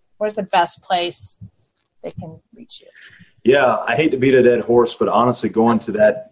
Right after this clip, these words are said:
Speaker 2: my business on purpose dot com forward slash vision is the best place. And the reason is,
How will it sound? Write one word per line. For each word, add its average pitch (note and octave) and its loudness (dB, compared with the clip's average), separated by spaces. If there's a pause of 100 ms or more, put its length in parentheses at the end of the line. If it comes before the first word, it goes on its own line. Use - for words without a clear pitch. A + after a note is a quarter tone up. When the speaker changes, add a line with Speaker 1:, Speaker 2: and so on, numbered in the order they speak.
Speaker 2:
my G#2+ 2
business - 0
on G#2 -2
purpose G#2 -2
dot G#2 0
com G2+ 0
forward G#2 2
slash F#2+ 0
vision G#2 -2
is F2+ -6
the F2+ -6
best G#2 0
place. A2+ 0
And F#2 -2
the F#2 -2
reason A2+ 2
is, C#3 0